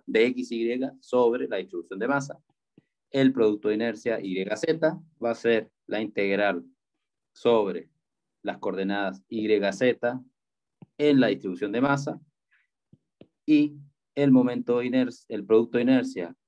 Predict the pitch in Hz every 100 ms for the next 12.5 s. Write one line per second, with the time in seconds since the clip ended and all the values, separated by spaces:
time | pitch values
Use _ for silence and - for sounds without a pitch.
0 | _ 127 131 123 - 147 143 143 - -
1 | _ _ _ - 131 135 135 127 131 139
2 | 135 135 135 135 _ _ _ _ _ _
3 | _ _ _ _ _ _ _ _ 110 113
4 | 113 131 - _ _ _ 117 113 107 104
5 | _ _ _ - 107 104 101 98 92 90
6 | 101 95 95 98 98 95 - 110 107 104
7 | - 123 - 147 139 - 101 92 87 82
8 | 85 - 85 76 - - _ 107 107 123
9 | 135 131 131 147 143 - - _ _ -
10 | 101 120 131 143 143 156 147 147 139 143
11 | 143 147 139 139 - 131 131 123 113 98
12 | 90 - 165 151